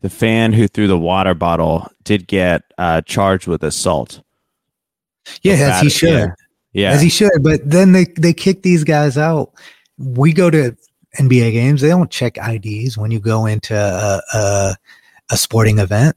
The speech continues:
Speaker 2: There's no facial recognition in the
Speaker 1: Mm-hmm.
Speaker 2: U S for when you go into sporting events. They're tickets, and anybody can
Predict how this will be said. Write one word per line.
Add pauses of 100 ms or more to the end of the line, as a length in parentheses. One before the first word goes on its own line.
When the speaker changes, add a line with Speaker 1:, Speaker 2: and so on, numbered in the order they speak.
(120)
Speaker 2:
There's
no
facial
recognition
in
the
Speaker 1:
Mm-hmm.
Speaker 2:
U
S
for (400)
when
you
go
into
sporting
events.
They're
tickets, (180)
and
anybody
can